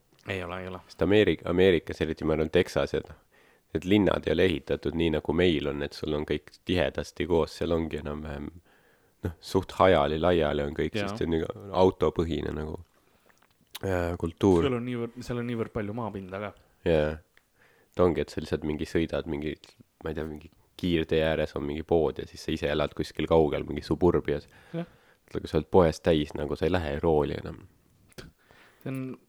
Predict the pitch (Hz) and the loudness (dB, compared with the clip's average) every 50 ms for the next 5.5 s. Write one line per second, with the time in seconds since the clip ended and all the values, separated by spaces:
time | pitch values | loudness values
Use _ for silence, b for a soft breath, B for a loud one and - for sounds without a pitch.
0 | _ _ _ - - 117 - - - 139 127 117 113 110 107 104 107 107 107 101 | _ _ _ -14 -14 -14 -12 -8 -4 -2 -2 0 -2 -2 -4 -6 -8 -8 -10 -12
1 | - _ _ - 117 110 113 110 - 110 110 110 117 - - 101 92 - 120 123 | -14 _ _ -8 -6 -6 -6 -6 -6 -8 -10 -10 -10 -10 -12 -14 -12 -10 -12 -12
2 | - - - 92 90 98 98 104 101 98 95 92 - 92 _ - 95 - 95 92 | -12 -10 -12 -12 -12 -12 -12 -12 -12 -12 -12 -14 -16 -20 _ -18 -16 -16 -16 -16
3 | - - - 123 107 101 - - 92 - - - - 110 101 95 92 - _ _ | -14 -12 -10 -10 -10 -10 -14 -18 -20 -20 -20 -16 -14 -12 -12 -12 -12 -16 _ _
4 | - 104 90 90 82 87 101 _ _ _ _ 123 113 - - 113 107 107 117 113 | -4 -4 -2 -2 -4 -6 -8 _ _ _ _ -16 -14 -12 -10 -10 -8 -6 -8 -8
5 | - 107 98 104 101 98 95 - - - | -10 -14 -16 -14 -16 -16 -16 -20 -20 -20